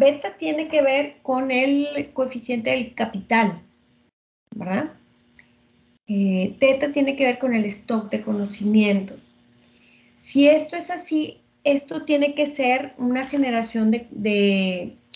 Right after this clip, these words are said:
de conocimientos de forma decreciente, porque es menor a uno. Entonces,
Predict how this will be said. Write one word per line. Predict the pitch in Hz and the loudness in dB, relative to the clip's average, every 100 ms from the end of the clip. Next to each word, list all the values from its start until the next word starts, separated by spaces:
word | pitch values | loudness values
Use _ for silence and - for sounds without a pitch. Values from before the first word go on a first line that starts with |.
| - _ _ _ _ _ | -20 _ _ _ _ _
de | - 220 | 2 2
conocimientos | 220 233 226 240 226 220 - | 4 2 2 2 2 2 0
de | 262 | -2
forma | - 196 190 190 | 0 -4 -2 0
decreciente, | 196 208 240 330 392 320 | 0 -2 -6 -6 -6 -8
porque | - 202 202 | -10 -4 -4
es | 196 - | -4 2
menor | 240 220 214 240 | 6 8 6 4
a | 262 | 2
uno. | 190 170 - - | -2 -4 -10 -16
Entonces, | - 208 - 220 - | -20 -20 -10 -10 -10